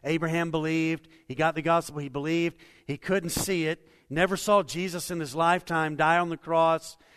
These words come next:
Didn't get to hear that message. Didn't know the, the fullness of it. But he looked down through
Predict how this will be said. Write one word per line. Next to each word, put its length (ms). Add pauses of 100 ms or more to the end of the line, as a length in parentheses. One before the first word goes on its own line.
(140)
Didn't 220
get 140
to 80
hear 240
that 180
message. 460
Didn't 200
know 160
the, 200 (280)
the 80
fullness 520
of 180
it. 100 (280)
But 140
he 100
looked 420
down 380
through 640